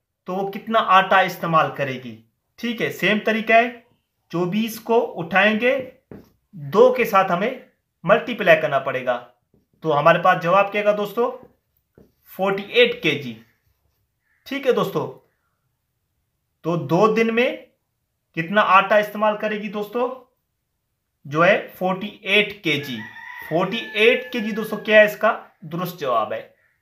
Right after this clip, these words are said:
दोस्तों अगर ये सवाल आप लोगों को समझ में आ गया तो दर्जन सवालात आप प्रैक्टिस के लिए सॉल्व करिए इस तरीके,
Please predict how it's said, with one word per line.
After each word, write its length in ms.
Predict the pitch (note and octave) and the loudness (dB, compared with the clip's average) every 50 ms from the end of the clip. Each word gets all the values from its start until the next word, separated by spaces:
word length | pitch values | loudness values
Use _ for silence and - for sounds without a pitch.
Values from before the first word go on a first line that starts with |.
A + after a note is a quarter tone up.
| _ - | _ -14
दोस्तों 220 | C#3 C3+ - - | -10 -6 -4 -2
अगर 120 | C3 - B2+ | 0 0 -2
ये 180 | - D#3 F3+ | -2 -2 -4
सवाल 300 | G3 G3 G#3 A3 A3+ A3 | -2 2 4 6 6 6
आप 180 | A3 G#3+ G#3+ G#3+ | 6 2 0 0
लोगों 120 | G#3+ G#3+ | -2 -8
को 60 | G#3+ - | -6 -6
समझ 160 | G3+ G3+ G#3 | -6 -4 -2
में 100 | G3+ G#3 | 0 0
आ 40 | G3+ | 2
गया 160 | G3+ G#3 G#3+ G#3 | 2 2 0 0
तो 140 | G#3+ A#3+ C4 B3+ - _ _ _ _ _ _ _ _ _ _ _ - | 0 -4 -6 -6 -10 _ _ _ _ _ _ _ _ _ _ _ -12
दर्जन 360 | C3 B2 D#3 F3 E3+ G#3 A3+ G#3 | -4 -2 -2 -2 -2 -4 -6 -4
सवालात 400 | - G3+ G3+ G3 G3 G3+ G3+ - - | 0 2 4 6 4 4 2 0 0
आप 220 | - E3+ E3+ E3+ | 2 2 2 2
प्रैक्टिस 520 | F#3 F3 E3+ - F#3+ E3+ E3+ - G3 - - | -2 -10 -8 -8 -8 -8 -8 -10 -12 -12 -10
के 100 | - G3+ | -10 -8
लिए 180 | G3 G3 G3+ | -8 -8 -8
सॉल्व 280 | G3+ - - G3+ G3 G3 | -6 0 2 2 2 2
करिए 420 | G3 G#3 G#3 G#3+ A3 B3 A#3+ - _ _ _ _ _ - | 2 0 0 0 -2 -6 -8 -10 _ _ _ _ _ -16
इस 220 | G3+ - - - - | -14 -14 -10 -4 -2
तरीके, 400 | G#3 F3+ F3+ E3+ E3 C#3 A#2+ | -2 -2 -2 -4 -6 -10 -12